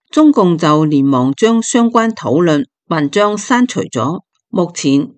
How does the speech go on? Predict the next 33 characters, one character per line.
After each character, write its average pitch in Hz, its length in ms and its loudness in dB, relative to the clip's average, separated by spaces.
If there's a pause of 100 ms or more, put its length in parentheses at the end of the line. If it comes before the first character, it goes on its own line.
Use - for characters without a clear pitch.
從 151 300 -2
全 147 280 -4
球 151 280 -4
格 214 160 -6
局 208 260 -6
嚟 131 220 -2
睇， 165 340 -2 (300)
光 240 200 2
刻 233 140 0 (120)
膠 214 200 0
市 147 260 -4
場 117 360 -10
高 190 180 0
度 160 180 -2
集 135 140 -8 (140)
中， 175 320 -4 (340)
前 160 300 -4
五 190 280 -2
大 147 260 0
廠 143 340 -4
商 196 320 0
壟 160 260 0
斷 151 260 0
大 139 220 -6
約 156 200 0 (280)
百 233 100 0
分 185 200 -2
之 254 240 2
八 185 200 -4
十 165 160 -8
五 156 400 -4
份 156 280 -2
額， 147 240 -2